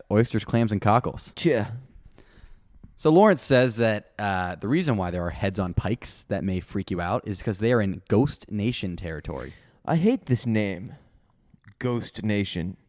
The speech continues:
Speaker 1: Mm-hmm.
Speaker 2: It just comes off as too much like a Tom Clancy Rainbow Six video game or some shit.
Speaker 1: Yeah.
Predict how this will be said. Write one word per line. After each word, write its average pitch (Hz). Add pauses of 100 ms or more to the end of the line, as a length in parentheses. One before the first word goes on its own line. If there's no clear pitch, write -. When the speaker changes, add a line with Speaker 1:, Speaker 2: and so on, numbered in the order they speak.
(120)
Speaker 1:
Mm-hmm. 95
Speaker 2:
It 90
just 120
comes 127
off 117
as 98
too 120
much 110
like 101
a 92 (720)
Tom 113
Clancy 104
Rainbow 98
Six -
video 92
game 87
or 87
some 90
shit. 80
Speaker 1:
Yeah. 95